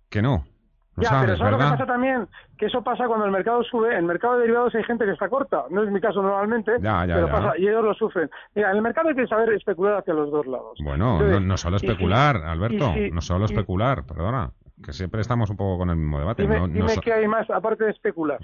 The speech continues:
Speaker 1: Bueno, pues invertir, a lo mejor,
Speaker 2: No,
Speaker 1: tratar
Speaker 2: en
Speaker 1: de
Speaker 2: España
Speaker 1: sacarle
Speaker 2: no
Speaker 1: unos
Speaker 2: se invierte
Speaker 1: ahorrillos.
Speaker 2: por una razón, porque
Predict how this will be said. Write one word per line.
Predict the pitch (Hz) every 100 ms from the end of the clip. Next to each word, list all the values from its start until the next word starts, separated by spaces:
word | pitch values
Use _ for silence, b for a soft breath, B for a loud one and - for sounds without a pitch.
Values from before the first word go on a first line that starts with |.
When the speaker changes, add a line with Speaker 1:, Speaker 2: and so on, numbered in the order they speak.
| -
Speaker 1:
Bueno, | 76 80
pues | 113 87
invertir, | 69 69 101 107
a | 107
lo | 85
mejor, | 76 - 113 107 117
Speaker 2:
No, |
Speaker 1:
tratar | - 117 90
Speaker 2:
en | 92
Speaker 1:
de |
Speaker 2:
España | 95 104
Speaker 1:
sacarle | 101 101 104
Speaker 2:
no | 101
Speaker 1:
unos | 101
Speaker 2:
se | 98
invierte | - 120
Speaker 1:
ahorrillos. | 120 107 113
Speaker 2:
por | - 214
una | 233
razón, | 220 196 165 139 - B B _
porque | 175 165 190 170